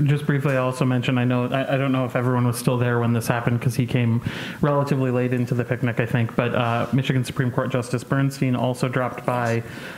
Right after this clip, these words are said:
um, and reminded us that this November we also have the opportunity to elect our first African-American female justice of the Michigan Supreme Court. Um, and so everyone should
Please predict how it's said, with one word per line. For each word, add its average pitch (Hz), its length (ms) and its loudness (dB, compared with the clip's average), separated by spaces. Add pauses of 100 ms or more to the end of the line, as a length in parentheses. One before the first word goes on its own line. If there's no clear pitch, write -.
(120)
um, 123 360 2
and 127 220 2
reminded 127 460 2
us 131 240 0
that 123 400 0 (340)
this 139 180 0
November 131 360 2
we 127 100 2
also 123 240 0
have 131 160 2
the 127 120 2
opportunity 131 520 2
to 143 160 0
elect 131 300 0
our 131 120 2
first 131 380 -2
African-American 135 800 2
female 139 340 2
justice 135 400 -2
of 135 100 2
the 139 60 2
Michigan 143 380 0
Supreme 139 320 0
Court. 185 260 -2 (500)
Um, 123 240 2
and 123 140 2
so 123 180 0
everyone 123 360 2
should 123 260 0